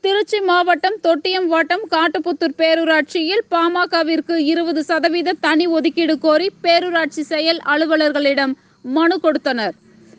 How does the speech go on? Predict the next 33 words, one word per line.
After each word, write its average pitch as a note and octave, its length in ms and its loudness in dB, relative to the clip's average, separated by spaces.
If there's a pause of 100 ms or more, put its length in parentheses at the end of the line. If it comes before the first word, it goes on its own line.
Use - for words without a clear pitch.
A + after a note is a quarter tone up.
(260)
தொட்டியம் G4 480 0
டிசம்பர் E4+ 420 2
இருபத்தி F4+ 460 0
நான்கு. E4 480 2
திருச்சி F#4+ 380 -4
மாவட்டம் E4+ 600 0
தொட்டியம் F4+ 440 0
வட்டம் D#4+ 420 0 (400)
திருச்சி G4 360 -2
புறநகர் F4+ 520 0
மேற்கு E4+ 420 2
மாவட்டத்திற்கு E4 680 0
உட்பட்ட D#4+ 460 0 (100)
பாட்டாளி F4 420 -2
மக்கள் D#4+ 340 2
கட்சி D#4+ 320 -2
மற்றும் D#4+ 460 0 (320)
வன்னியர் E4+ 560 -2
சமூகத்தினர் D#4+ 640 0
இருபது E4 460 0
சதவீதம் F4 640 -2
தனி F4+ 300 0
இட F4 240 2
ஒதுக்கீடு D#4+ 480 0
கோரி D4 340 2 (440)
பாமக F4+ 600 0
மாநில F4 400 2
துணை E4 300 0
பொதுச் E4 320 -2
செயலாளர் D#4 600 2
கு E4+ 180 -4
லட்சுமணன் E4+ 600 0
குமார் D4+ 400 0